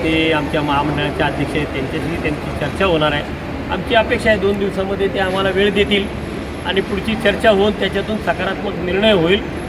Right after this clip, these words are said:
अशी आमची अपेक्षा आहे. परंतु तो जर निर्णय झाला नाही तर आमचं बेमुदत जे आंदोलन आहे,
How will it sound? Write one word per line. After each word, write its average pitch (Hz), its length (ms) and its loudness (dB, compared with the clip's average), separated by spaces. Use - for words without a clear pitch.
अशी 196 180 -4
आमची 185 280 -2
अपेक्षा 202 380 2
आहे. 156 180 4
परंतु 170 280 -4
तो 220 240 -4
जर 269 160 4
निर्णय 233 380 4
झाला 170 320 0
नाही 165 320 0
तर 170 40 0
आमचं 175 420 2
बेमुदत 202 460 2
जे 220 60 6
आंदोलन 190 420 4
आहे, 131 120 -2